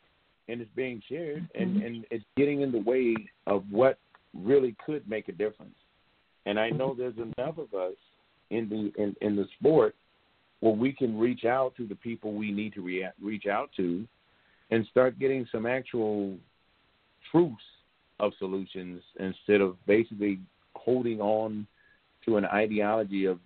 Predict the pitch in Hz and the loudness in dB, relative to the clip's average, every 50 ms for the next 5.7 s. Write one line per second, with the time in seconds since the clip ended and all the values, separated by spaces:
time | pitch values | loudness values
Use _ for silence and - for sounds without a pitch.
0 | _ - 101 110 127 123 - - 98 101 101 98 92 98 101 - - 95 82 78 | _ 2 4 4 4 4 2 2 4 6 6 6 6 4 0 0 -2 -8 -6 0
1 | - 98 98 95 85 85 - 98 92 90 98 110 135 135 - 131 127 127 123 117 | 2 4 4 4 2 -2 -2 -2 0 2 4 4 4 2 0 0 0 0 0 0
2 | 120 120 117 110 117 135 151 131 101 87 87 87 - - _ - - 87 95 98 | -2 -2 0 0 0 0 0 0 -2 -4 -6 -8 -14 -18 _ -4 2 4 4 4
3 | - 101 107 113 120 123 120 117 113 104 - - - - - 117 123 - - 117 | 6 6 6 8 8 8 6 6 4 0 -4 -16 -2 4 4 4 4 4 2 0
4 | 113 104 107 101 110 113 127 123 107 107 104 95 98 101 95 92 90 101 120 117 | 0 0 2 4 6 6 6 6 6 4 4 2 -2 -6 -8 -4 -2 0 0 0
5 | 117 110 101 101 - 110 110 98 92 107 127 131 104 92 | 0 -4 -6 -2 0 0 2 2 2 0 0 0 0 -2